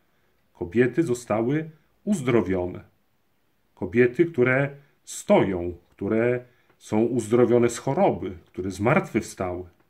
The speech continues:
I wreszcie kobiety od teściowej Piotra, po te kobiety w ósmym rozdziale Ewangelii Świętego Łukasza,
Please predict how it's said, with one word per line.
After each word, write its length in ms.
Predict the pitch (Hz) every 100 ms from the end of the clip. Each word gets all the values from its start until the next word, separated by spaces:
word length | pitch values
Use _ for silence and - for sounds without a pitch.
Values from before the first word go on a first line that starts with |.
| _ _ _ _ _ _ _
I 40 | 90
wreszcie 360 | 101 104 -
kobiety 600 | 110 107 113 143 165 120 101
od 280 | 98 -
teściowej 540 | - 107 - 101 98 95
Piotra, 580 | - 143 143 123 107 - _ _ _
po 100 | -
te 140 | - 117
kobiety 540 | 113 113 127 139 117
w 80 | 104
ósmym 340 | 120 - 117
rozdziale 520 | 113 107 98 113 113 107
Ewangelii 460 | 107 104 101 101
Świętego 460 | - 104 101 98 95
Łukasza, 580 | 95 92 98 - 110